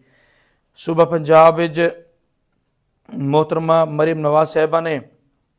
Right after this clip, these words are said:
अपनी पूरी पूरी हुकूमत बेहतर अंदाज करने में उन्हें अज ज़ख़ीरा अंदोज़ों के खिलाफ एक कदम चाहते, जड़ा बड़ा बेहतरीन कदम है। उन्हें वाजे आके कि त्रै दीवारें के अंदर, अंदर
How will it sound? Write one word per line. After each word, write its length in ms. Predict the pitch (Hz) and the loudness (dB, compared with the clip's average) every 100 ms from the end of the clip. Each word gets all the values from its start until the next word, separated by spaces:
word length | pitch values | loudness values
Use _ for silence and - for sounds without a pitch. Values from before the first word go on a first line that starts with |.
| _ _ _ _ - | _ _ _ _ -6
अपनी 640 | 156 170 165 165 160 - _ _ _ _ _ | -6 -6 -8 -8 -10 -16 _ _ _ _ _
पूरी 220 | 175 180 | -2 -2
पूरी 360 | - 175 170 160 | -2 -6 -4 -4
हुकूमत 520 | 143 147 170 170 165 165 160 147 | -6 -6 -4 -4 -2 -2 -2 -4
बेहतर 360 | 131 175 180 | -2 -2 -2
अंदाज 460 | 160 151 156 147 151 | -2 2 2 2 -6
करने 280 | 156 156 151 | -8 -6 -8
में 180 | 147 143 _ _ _ _ _ | -10 -12 _ _ _ _ _
उन्हें 240 | 160 170 165 | -8 -2 0
अज 180 | 160 156 | 0 0
ज़ख़ीरा 760 | 139 117 113 151 - 208 220 | -4 -6 -10 -12 -6 0 2
अंदोज़ों 460 | 190 165 160 156 160 | 0 -2 -6 -6 -8
के 80 | |
खिलाफ 340 | 147 151 151 151 | -4 0 0 -2
एक 140 | 143 | -8
कदम 220 | 156 160 | -8 -6
चाहते, 420 | 147 143 147 139 - _ _ _ | -6 -6 -4 -8 -12 _ _ _
जड़ा 300 | 139 160 165 | -4 0 0
बड़ा 320 | 139 139 165 | 0 0 0
बेहतरीन 540 | 147 127 156 160 180 170 | 0 -4 -6 -6 -8 -8
कदम 380 | 165 156 147 147 | -8 -8 -8 -8
है। 220 | 147 - | -8 -12
उन्हें 460 | 180 175 175 175 - | -10 -4 -4 -4 -8
वाजे 440 | 139 127 175 185 175 | -8 2 4 4 0
आके 280 | 156 - 156 | -2 -2 -4
कि 100 | 147 | -4
त्रै 380 | 147 185 175 175 | -4 -2 0 0
दीवारें 340 | 160 151 160 | 0 0 -2
के 60 | 156 | -4
अंदर, 280 | 151 143 | -8 -8
अंदर 280 | 139 139 139 | -8 -8 -12